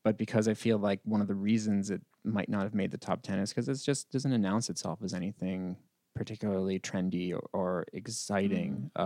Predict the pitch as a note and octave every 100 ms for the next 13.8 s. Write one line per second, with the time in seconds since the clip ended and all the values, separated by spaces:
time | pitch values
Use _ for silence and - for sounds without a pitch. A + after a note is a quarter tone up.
0 | F#2 - - - - G2+ G2+ G2+ F#2+ -
1 | - - _ - G#2+ G#2+ A#2 - A2 G#2
2 | G2 F#2+ F#2 F2+ F#2 - F2+ F#2 G#2 -
3 | - G2 - F2+ G2 F#2+ F2+ F2 E2+ -
4 | C#2 - - - - D2 - - - B2
5 | A#2 - A#2 A#2 - C3+ C3 C3+ A#2+ A2
6 | G2+ F2+ C3 C3 - A2+ G2 G2 A2+ G2
7 | - - - G#2+ A2+ G2+ E2 G2 G#2+ A2+
8 | G2+ E2 F2+ - - - A#2+ B2 G2 D#2
9 | E2+ - A2+ - B2+ - F2 F#2+ - G#2
10 | - F#2+ F#2+ - - - - - E3+ G#2
11 | - - - - - - G2 A#2 A2 G#2+
12 | - B2 A#2+ B2 B2+ C3 B2+ - _ -
13 | D#3 D3 F#3 - F3+ F#3+ E3